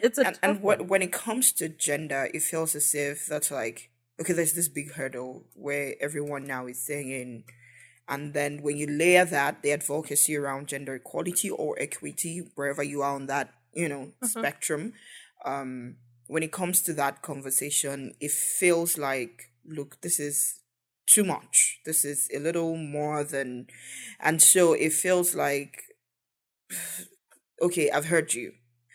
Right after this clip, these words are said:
Speaker 2: We're going to try to make things equal." I mean, even in societies where there's some work being done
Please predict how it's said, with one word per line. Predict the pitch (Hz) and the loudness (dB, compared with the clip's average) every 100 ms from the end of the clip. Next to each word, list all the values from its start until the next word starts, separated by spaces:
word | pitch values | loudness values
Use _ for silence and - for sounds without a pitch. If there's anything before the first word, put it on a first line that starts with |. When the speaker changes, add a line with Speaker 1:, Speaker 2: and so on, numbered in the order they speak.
| - - _ | -20 -20 _
Speaker 2:
We're | 139 160 151 | 0 4 4
going | 151 160 156 | 4 2 2
to | 151 143 | 0 -2
try | - 139 143 | 0 0 0
to | - | -4
make | 147 143 | -8 -12
things | - 147 131 139 - | -12 -12 -10 -10 -8
equal." | 175 - 160 135 | -8 -6 -4 -2
I | - | 0
mean, | 247 202 | -2 -2
even | 262 302 339 | -4 -2 -2
in | 302 | 0
societies | - 151 160 151 165 156 165 156 | 2 4 4 2 0 -2 -2 -2
where | 151 147 143 139 143 143 | -2 0 0 0 -2 -4
there's | 143 143 139 143 | 0 0 0 0
some | - - 220 330 226 | 2 4 4 0 -2
work | 147 135 165 - - - _ - _ - | 2 4 4 2 -2 -14 _ -20 _ -4
being | 151 160 156 147 | 0 2 0 -2
done | 135 135 117 127 135 | -2 -2 -6 -10 -14